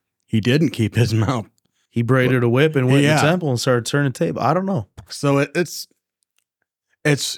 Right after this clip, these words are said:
Speaker 1: I guess the way to look at it is the motivation behind it.
Speaker 2: A situation basis.
Speaker 1: And the motivation behind it.
Speaker 2: Right.
Speaker 1: The motivation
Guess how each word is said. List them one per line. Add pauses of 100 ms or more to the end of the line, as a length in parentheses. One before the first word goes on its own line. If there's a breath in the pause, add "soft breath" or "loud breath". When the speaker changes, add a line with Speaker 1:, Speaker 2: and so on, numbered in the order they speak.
(100)
Speaker 1:
I
guess
the
way
to
look
at
it
is
the
motivation
behind
it.
Speaker 2:
A
situation
basis.
Speaker 1:
And
the
motivation
behind
it.
Speaker 2:
Right. (640)
Speaker 1:
The
motivation